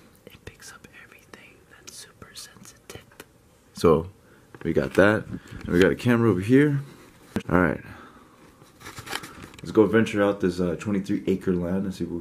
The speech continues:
we capture. I don't think anyone has done a paranormal investigation here by the looks of it. So, uh, let's see what we get.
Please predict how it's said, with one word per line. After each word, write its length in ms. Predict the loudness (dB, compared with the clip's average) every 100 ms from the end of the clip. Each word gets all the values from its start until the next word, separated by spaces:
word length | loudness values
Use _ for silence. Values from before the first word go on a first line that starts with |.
| -12
we 60 |
capture. 480 | -6 -6 -4 -8 -8 -10 -16
I 100 | -8
don't 200 | -4 -4
think 180 | -4 -4
anyone 280 | -2 -2 -2
has 160 | -6 -6
done 160 | -6
a 60 | -8 -8
paranormal 360 | -6 -4 -6 -10
investigation 800 | -12 -10 -10 -4 -4 -4 -8 -8
here 140 | -10
by 140 | -8 -8
the 60 | -6
looks 260 | -6 -8
of 100 | -10
it. 200 | -10 -12 -18 -20 -20 _ -4
So, 360 | 2 2 2
uh, 200 | -2 -2
let's 160 | -6 -6
see 60 | -6
what 100 | -6
we 80 | -10
get. 180 | -10